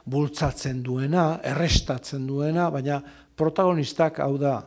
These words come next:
egit-, e-, egileak beste batzuk izan behar dira. E, bukatzeko, e, proiektuak aipatzerakoan, ba, zer, no, zerrenda, zerrenda luzeago izango litzake, baina nik gore aipatuko nuke, mm,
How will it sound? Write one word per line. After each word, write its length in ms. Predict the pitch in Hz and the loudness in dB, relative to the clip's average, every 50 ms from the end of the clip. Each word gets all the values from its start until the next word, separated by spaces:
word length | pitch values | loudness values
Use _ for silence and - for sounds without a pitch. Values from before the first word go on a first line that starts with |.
| - _ _ - | -14 _ _ -8
egit-, 400 | 131 127 131 165 175 165 - - | -8 -4 -2 -4 -4 -4 -6 -10
e-, 320 | - 151 143 139 139 - - 147 139 | -6 -4 -4 -2 -4 -4 -4 -6 -2
egileak 500 | 135 170 175 170 160 170 175 185 180 180 | 0 0 0 2 4 4 4 4 2 0
beste 240 | 143 127 - 160 139 | -4 -2 0 0 0
batzuk 260 | 123 - - 110 - 101 | 0 -2 -8 -14 -16 -16
izan 220 | - - 110 104 | -14 -12 -12 -12
behar 160 | 101 95 92 92 | -12 -14 -16 -16
dira. 200 | 104 85 98 - _ _ _ - - - - - - - - - - - - - | -18 -18 -20 -20 _ _ _ -20 -20 -20 -20 -20 -20 -20 -20 -20 -20 -20 -16 -8
E, 120 | 156 143 139 139 139 135 135 131 131 127 127 127 - - - _ - _ _ _ _ _ _ _ _ _ _ _ - _ _ _ - - | -4 -2 0 0 0 0 0 0 0 0 -2 -4 -4 -8 -14 _ -20 _ _ _ _ _ _ _ _ _ _ _ -20 _ _ _ -12 -8
bukatzeko, 460 | 143 139 165 - 139 - - - - - - - _ _ _ _ _ _ _ _ _ - _ _ _ _ - | 0 0 0 0 0 -6 -8 -12 -16 -16 -16 -18 _ _ _ _ _ _ _ _ _ -20 _ _ _ _ -12
e, 160 | - 147 147 117 - 131 127 - _ - | -10 -10 -10 -10 -14 -20 -20 -20 _ -4
proiektuak 600 | 147 147 147 156 160 151 170 165 151 147 - 151 | 0 2 2 2 2 4 4 4 4 4 4 0
aipatzerakoan, 840 | 143 - - 151 143 - 151 143 143 143 - 175 175 175 175 190 220 214 - - _ _ _ - - | 0 2 0 -2 0 0 2 2 2 2 2 2 2 2 2 0 -4 -6 -10 -14 _ _ _ -20 -14
ba, 140 | - - - | -12 -10 -8
zer, 500 | - - - - 165 156 147 143 135 135 131 | -8 -6 -2 2 2 4 4 2 0 -4 -6
no, 280 | 131 135 139 143 - - - | -8 -6 -8 -8 -8 -10 -12
zerrenda, 560 | - 147 139 135 139 160 160 160 156 170 - | -10 -8 -6 -4 -2 -2 0 0 -2 -4 -6
zerrenda 560 | - - 160 151 156 175 175 170 175 180 180 - 156 | -6 -4 -4 -2 -2 -2 -2 0 0 0 0 0 -2
luzeago 540 | 139 147 143 - - 170 147 131 127 123 120 | -4 -6 -6 -4 -2 -2 -2 -2 -4 -8 -10
izango 280 | 117 - 135 135 135 127 | -10 -8 -8 -6 -6 -6
litzake, 280 | 127 - - 139 151 165 | -8 -6 -6 -4 -4 -2
baina 220 | 160 160 160 170 180 | -4 -2 -2 -2 -4
nik 160 | 185 185 185 - - - - - - | -4 -6 -8 -14 -20 -20 -20 -8 -2
gore 180 | 151 151 165 170 | 0 2 2 2
aipatuko 400 | 165 165 151 - 147 143 143 139 | 0 -2 -2 -2 -2 -2 0 0
nuke, 320 | 143 135 - - 160 165 | -2 -2 -2 -4 -4 -4
mm, 1040 | 160 - - - - - - - - - - _ _ 160 131 123 - - - - - | -4 -6 -12 -20 -20 -20 -20 -20 -20 -20 -20 _ _ -16 -14 -14 -14 -16 -16 -16 -14